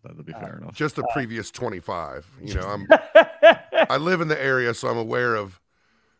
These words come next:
Speaker 3: the Commanders' woes since Mark Rippon led 'em to the Super Bowl, like, seventy-five years ago.
Speaker 2: <laughs>
Speaker 1: Yeah, our last Super Bowl was the season of ninety-two. After that, it's been, but hey, new, the, the new ownership,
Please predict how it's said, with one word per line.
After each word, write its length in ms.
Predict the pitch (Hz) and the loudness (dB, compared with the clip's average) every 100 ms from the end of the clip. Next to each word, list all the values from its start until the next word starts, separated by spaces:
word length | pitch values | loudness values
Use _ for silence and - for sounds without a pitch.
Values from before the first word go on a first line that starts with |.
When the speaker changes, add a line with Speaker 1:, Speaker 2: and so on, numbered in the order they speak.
| - | -16
Speaker 3:
the 80 | 104 | -14
Commanders' 520 | - 127 117 107 98 | -10 -6 -4 -6 -8
woes 400 | 98 104 98 92 | -6 -4 -6 -8
since 320 | - 90 - | -14 -16 -14
Mark 220 | 98 90 - | -10 -10 -8
Rippon 380 | 95 90 82 | -10 -10 -10
led 100 | 85 | -10
'em 120 | 82 82 | -10 -14
to 40 | |
the 60 | 82 | -16
Super 220 | 90 82 | -18 -14
Bowl, 420 | 85 82 76 71 _ | -12 -12 -12 -20 _
like, 200 | 80 - _ _ | -18 -18 _ _
seventy-five 640 | - - 92 80 80 73 | -20 -14 -14 -14 -14 -16
years 200 | 73 71 | -16 -20
ago. 160 | - - _ _ _ 113 | -20 -20 _ _ _ -12
Speaker 2:
<laughs> 80 | 110 - - - - _ 120 110 | -10 -12 -20 -20 -20 _ -18 -10
Speaker 1:
Yeah, 200 | 107 101 | -2 0
our 140 | 98 | 2
last 260 | 113 123 - | 4 4 2
Super 180 | 143 131 | -2 2
Bowl 120 | 127 | 2
was 120 | 110 | 2
the 60 | 104 | 0
season 260 | 123 110 | -2 -2
of 80 | 107 | -2
ninety-two. 480 | 107 107 98 - 95 | -2 -4 -4 -6 -4
After 180 | 98 101 | -4 -6
that, 180 | 95 92 | -6 -6
it's 120 | 82 | -10
been, 320 | 92 90 87 - - - - - _ | -12 -10 -14 -18 -20 -20 -20 -20 _
but 80 | 139 | 4
hey, 200 | 139 98 | 4 4
new, 220 | 123 139 - | 2 2 0
the, 180 | 117 117 | -6 -6
the 200 | 120 117 | -6 -2
new 180 | 135 143 | 2 4
ownership, 400 | 143 135 143 | 4 2 0